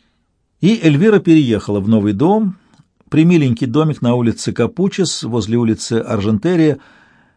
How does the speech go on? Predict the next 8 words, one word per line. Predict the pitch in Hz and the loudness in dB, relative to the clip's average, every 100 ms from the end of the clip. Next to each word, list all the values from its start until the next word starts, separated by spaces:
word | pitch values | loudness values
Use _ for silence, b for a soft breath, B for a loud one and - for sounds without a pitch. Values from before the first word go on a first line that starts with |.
| b | b
со | - | -8
своей | 110 127 131 | 0 2 2
страстью | - 131 208 202 - | 0 0 0 -2 -2
и | 143 | -2
прочими | 123 117 110 107 | 0 -4 -2 -2
вещицами. | 107 - 185 - 165 156 139 _ _ _ _ _ _ _ _ _ | -2 -4 -6 -2 -2 -2 -4 _ _ _ _ _ _ _ _ _
«Какое | - 113 - 208 208 | -12 -12 -4 -2 0
счастье! | 170 - - 123 - - 190 | -2 -6 -4 -4 -4 -14 -20